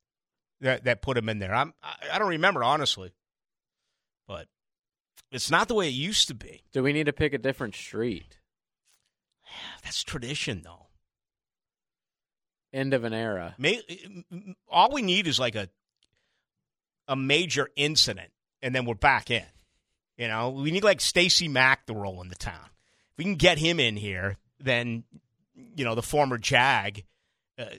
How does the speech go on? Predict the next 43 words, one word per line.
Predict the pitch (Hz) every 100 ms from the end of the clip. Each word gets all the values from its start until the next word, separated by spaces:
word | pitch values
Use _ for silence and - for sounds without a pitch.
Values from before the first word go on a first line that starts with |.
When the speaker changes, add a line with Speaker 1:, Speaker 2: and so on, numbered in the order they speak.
| -
Speaker 1:
then | 143 147 147 143
that | 143 139
may | 135
give | 113 160 185
us | -
a | 127
little | 110 107
something. | 120 104 117
Unfortunately, | 123 - 165 180 - 175 151 143
when | 131
they | 131
came | - 160 143
out | 151 180
with | 143
it, | 127
like, | 127 117 -
six | 165 139 143
weeks, | 151 135 -
two | 170
months | 139 160 180 151
ago, | 123 107 104 - _ _ _ _
they | 139
were | 143
a | 139
bunch | 143 135
of | 117
nameless, | 127 147 143 120 -
faceless | - 151 214 - 117 -
guys, | 92 82 85 95 - - _ 131
and | 117 113 110
it, | 113 -
it | 117
didn't | 139 123 113
carry | - 147 156 147 95 - _ _ _ _ _ _ -
over | 127 120 113 - 127
anything. | 151 202 - - 78 -
Speaker 2:
So | - 156
you | 170 202
play | - 185 190
for | - 151
two | - 208 233
years | 202 190 185 160 -
here, | 110 104 95